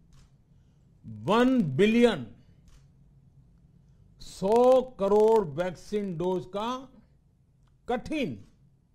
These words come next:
लेकिन असाधारण लक्ष्य प्राप्त किया है। इस उपलब्धि के पीछे एक सौ तीस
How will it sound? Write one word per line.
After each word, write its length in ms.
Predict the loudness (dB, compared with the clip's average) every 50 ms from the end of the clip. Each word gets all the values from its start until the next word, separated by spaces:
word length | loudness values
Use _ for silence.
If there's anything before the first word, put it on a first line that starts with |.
| _ _ _ _ _ _ _ _ _ -14
लेकिन 680 | -10 -8 -6 -6 -6 -6 -6 -6 -6 -6 -6 -6 -8 -10 -16 -20 _ _ _ _ _ _ _ _ _ _ _ _ _ _ _ _ -6
असाधारण 1000 | -2 -2 -2 -2 -4 -6 -8 -10 -6 -6 -6 -6 -6 -8 -8 -6 -6 -6 -6 -8
लक्ष्य 440 | -6 -6 -6 -6 -8 -10 -12 -14 -14
प्राप्त 540 | -14 _ -16 -14 -14 -14 -14 -14 -14 -16 -16
किया 300 | -16 -16 -18 -20 -20 -20
है। 300 | -20 -20 -20 -20 _ _ _ _ _ _ _ _ _ _ _ _ _ _ _ _ _ _ _ _ _ _ _ _ _ _ _ _ _ _ _ _ _ _ _ _ _ _ _ _ _ _ _ _ -10
इस 200 | -10 -10 -10 -8
उपलब्धि 640 | -6 -6 -6 -6 -6 -6 -4 -4 -4 -6 -6 -6 -6
के 180 | -6 -4 -4 -4
पीछे 640 | -4 -4 -10 -10 -10 -10 -10 -12 -12 -12 -16 _ _ _ _ _ _ _ _ _ _ _ _ _ _ _ _ _ _ _ _ _ _ _ _ _ _ _ _ _ _ _ _ _ _ _ -4
एक 220 | -2 -2 -2 -4
सौ 240 | -8 -8 -4 -4 -4
तीस 720 | -4 -6 -10 -8 -6 -4 -4 -4 -4 -6 -8 -10 -12 -16